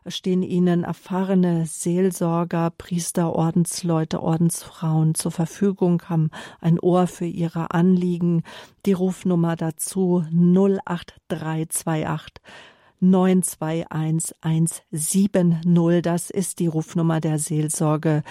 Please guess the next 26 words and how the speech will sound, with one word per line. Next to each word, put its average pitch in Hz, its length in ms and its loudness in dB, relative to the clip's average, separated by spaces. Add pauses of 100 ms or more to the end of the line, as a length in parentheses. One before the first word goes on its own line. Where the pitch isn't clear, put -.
(280)
Telefon-Hotline 165 1300 0 (260)
hier 160 380 -2 (100)
bei 160 220 0
Radio 160 440 -2
Horeb. 160 320 0
Ein 165 160 0
Service, 160 440 -2
den 160 180 2
wir 160 100 0
extra - 380 -6
eingerichtet 175 720 0
haben, 165 260 -2 (380)
der 175 120 0
möglich 180 440 2
ist, - 240 -10
auch - 200 -10
dank 165 340 -2
Ihrer 160 320 -2
Spende, 165 560 2
denn 160 200 0
wir 165 120 -2
sind 156 300 -2 (440)
zu 175 420 0 (140)
null 196 480 6
Prozent 180 680 -10
Spend-, 180 360 -8